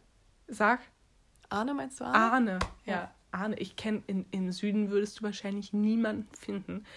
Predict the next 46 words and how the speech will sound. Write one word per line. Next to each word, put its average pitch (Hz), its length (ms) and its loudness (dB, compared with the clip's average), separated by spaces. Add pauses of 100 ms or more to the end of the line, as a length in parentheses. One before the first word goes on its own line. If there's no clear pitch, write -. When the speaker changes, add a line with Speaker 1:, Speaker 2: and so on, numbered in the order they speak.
(220)
Speaker 1:
der 202 180 -2
irgendwie 208 420 0
Arne 202 420 -2
heißt. 185 420 -6 (120)
Speaker 2:
Nicht? 233 400 -2
Speaker 1:
Nein, 196 520 -4
Speaker 2:
Lol. - 120 -8 (220)
Speaker 1:
Arne. 208 400 -4 (320)
Speaker 2:
Also 202 160 0
ich - 40 -10
kannte 320 220 0
vorher 233 320 2
auch 202 100 -4
keinen 214 180 -4
Arne, 202 260 -2
aber 208 180 2
jetzt 208 200 0
in 214 80 -2
meinem, 196 360 0 (760)
an 208 120 0
der 196 280 0
I 208 100 0
O 196 60 0
F 202 140 -10
H 208 160 -2
ist - 140 -10
auch - 140 -8
einer, 196 200 -6
der 190 120 -4
heißt 196 200 -8
Arne. 202 440 -6
Speaker 1:
Ah, 208 180 -4
das - 140 -10
siehst 165 220 -8
du, 320 160 -2
wir 185 100 -4
sind 165 180 -8
hier 247 260 -6 (160)
im 339 120 -6
Norden. - 340 -8
Speaker 2:
Ja. 262 260 -2 (680)
Speaker 1:
Okay, 220 360 -4
und 208 340 -4
von 208 300 -6
hier 262 440 0 (1040)
Lea 220 500 2